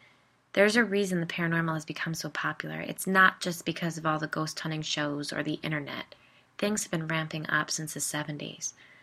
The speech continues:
The only thing we know for sure is that we have absolutely no idea what the things we call paranormal really are." "You sound like Biddy," I commented.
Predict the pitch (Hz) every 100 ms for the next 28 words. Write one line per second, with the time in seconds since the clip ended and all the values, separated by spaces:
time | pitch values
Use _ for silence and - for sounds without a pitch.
0 | _ _ _ 190 202 220 185 196 175 165
1 | 160 - 156 - 170 156 156 151 160 -
2 | 160 - 160 165 - - 160 - - 160
3 | 156 156 - 160 160 170 175 - 151 147
4 | 147 143 147 - - _ - 156 - 170
5 | 165 - 156 156 151 - 165 156 156 156
6 | 143 147 156 156 156 - 156 151 160 -
7 | _ _ _ _ _ _ _ _ _ _
8 | - 185 185 185 170 165 170 165 151 156
9 | - - _ _ _ _ - 156 - 151
10 | 151 156 -